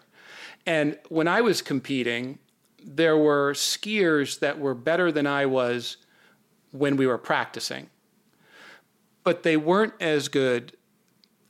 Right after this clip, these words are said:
or strong when we were competing. And it's something that Michael Jordan talks about. And he said, "I missed more than five thousand shots in my career. I've lost almost three hundred games.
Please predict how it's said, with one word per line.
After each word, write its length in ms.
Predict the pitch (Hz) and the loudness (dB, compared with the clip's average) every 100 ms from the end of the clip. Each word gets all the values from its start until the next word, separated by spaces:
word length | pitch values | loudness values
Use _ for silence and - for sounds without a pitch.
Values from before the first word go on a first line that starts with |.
| - | -2
or 200 | 139 131 | 0 0
strong 560 | - 147 131 120 127 - | 0 0 0 0 -4 -6
when 140 | 131 | -4
we 100 | 120 | -2
were 100 | 117 | -4
competing. 640 | - 113 - 143 - 156 - _ _ _ - - - - - _ | -6 -8 -4 -4 -6 -14 -18 _ _ _ -20 -20 -20 -20 -20 _
And 120 | 151 160 | 0 0
it's 140 | 156 | 2
something 360 | - 180 175 156 | 0 0 2 2
that 220 | 139 - _ - | 2 -4 _ -8
Michael 640 | 156 143 139 135 127 - - | -2 0 2 2 0 -2 0
Jordan 380 | 170 170 127 | 2 2 -2
talks 280 | 117 117 - | -6 -8 -8
about. 280 | 120 107 131 | -8 -8 -8
And 80 | 123 | -4
he 120 | 139 | -2
said, 240 | 131 139 - | 0 -2 -4
"I 140 | 151 156 | -2 2
missed 380 | 180 220 - | 2 2 0
more 260 | 175 180 175 | 0 2 4
than 160 | 147 131 | 2 0
five 520 | - - 160 165 170 | -2 0 4 2 0
thousand 520 | - 156 143 139 135 | 0 2 2 0 -2
shots 380 | - 143 131 - | 0 0 0 -2
in 60 | 131 | -4
my 160 | 123 | -4
career. 480 | 117 131 123 - 127 _ - - - - | -4 -4 -4 -4 -12 _ -20 -18 -16 -4
I've 160 | 147 143 | -2 2
lost 420 | 170 165 - - - | 4 4 0 -8 0
almost 600 | 180 208 196 165 - - | 2 2 2 2 0 -4
three 340 | - 165 185 | -4 0 0
hundred 440 | 160 170 160 143 131 | 0 0 -2 -2 -2
games. 540 | 143 131 104 104 - | -2 -2 -4 -12 -16